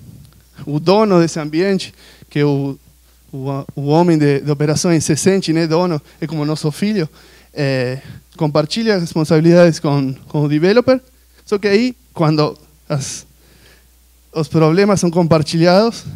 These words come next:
as responsabilidades também. Então, se o developer tem acesso ao root, ao server,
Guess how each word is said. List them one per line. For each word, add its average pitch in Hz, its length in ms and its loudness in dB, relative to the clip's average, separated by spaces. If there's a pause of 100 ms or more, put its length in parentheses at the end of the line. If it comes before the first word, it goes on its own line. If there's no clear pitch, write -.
(840)
as 151 180 -2
responsabilidades 160 680 -2
também. 156 380 -2 (440)
Então, 180 440 2
se - 160 2
o 170 40 8
developer 190 440 4
tem 196 160 4
acesso 185 320 4
ao 175 40 4
root, 208 380 0 (100)
ao 165 140 -2
server, 208 420 0